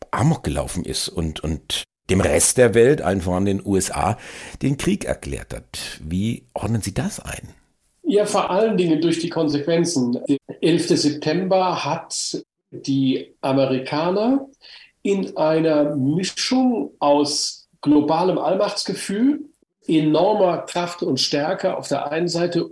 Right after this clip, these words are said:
Speaker 2: und einem ins Hysterische gehenden Bedrohungsgefühl getroffen.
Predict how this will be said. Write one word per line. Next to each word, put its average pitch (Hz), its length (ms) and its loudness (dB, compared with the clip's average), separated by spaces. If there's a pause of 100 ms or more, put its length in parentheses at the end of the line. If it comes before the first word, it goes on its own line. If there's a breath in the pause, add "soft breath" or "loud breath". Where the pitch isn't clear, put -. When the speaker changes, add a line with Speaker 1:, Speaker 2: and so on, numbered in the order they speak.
(120)
Speaker 2:
und 170 460 2 (160)
einem 156 640 2 (160)
ins 170 300 0
Hysterische 202 840 0
gehenden 156 460 0
Bedrohungsgefühl 117 840 0
getroffen. - 500 -6